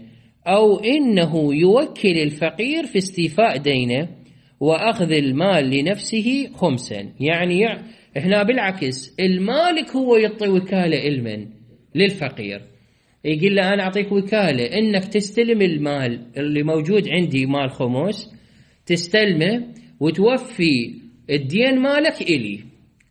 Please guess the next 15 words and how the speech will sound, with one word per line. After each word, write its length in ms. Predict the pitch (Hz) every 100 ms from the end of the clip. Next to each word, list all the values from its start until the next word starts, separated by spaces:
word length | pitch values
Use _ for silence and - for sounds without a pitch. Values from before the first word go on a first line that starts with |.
| _
هذا 260 | 139 170 170
يسموه 680 | 170 175 165 170 202 226 -
المالك 560 | 156 151 196 269 269 202
يعطي 240 | 151 151
وكالة. 420 | 139 131 127 110
شنو 240 | 113 214 240
الفرق 320 | 240 226 196
بين 180 | 180 170
الفرضين؟ 580 | 151 143 123 120 113 113 - - - 123
الفرض 360 | 131 160 151
الأول 760 | 156 139 190 220 214 214 214 -
الفقير 520 | 151 151 175 220 262
يعطي 360 | 262 247 247 220
وكالة 540 | 202 190 196 196 196
للمالك، 680 | 175 151 131 123 110 101